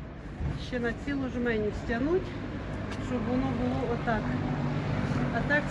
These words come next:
свободне. Ну я ж то не планую поправлятися, я ж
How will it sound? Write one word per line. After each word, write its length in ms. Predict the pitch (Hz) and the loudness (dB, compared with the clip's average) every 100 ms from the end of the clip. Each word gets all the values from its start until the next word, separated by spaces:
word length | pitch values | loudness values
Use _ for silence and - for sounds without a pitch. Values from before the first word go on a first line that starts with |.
| 294 | -2
свободне. 680 | 277 262 254 240 208 196 202 - - - - - - - | 0 0 2 2 2 0 -2 -2 -4 -4 -6 -6 -6 -4
Ну 60 | 262 | 4
я 180 | 294 | 6
ж 120 | 285 - | 6 2
то 100 | 262 | 0
не 120 | 262 | 0
планую 680 | 277 277 294 330 262 233 196 - - - - - - - - - | 0 2 2 2 2 0 -2 -6 -8 -10 -10 -10 -10 -10 -10 -6
поправлятися, 760 | 247 226 254 247 240 220 - 220 | -6 -2 0 2 4 4 2 -2
я 120 | |
ж 60 | 233 | -2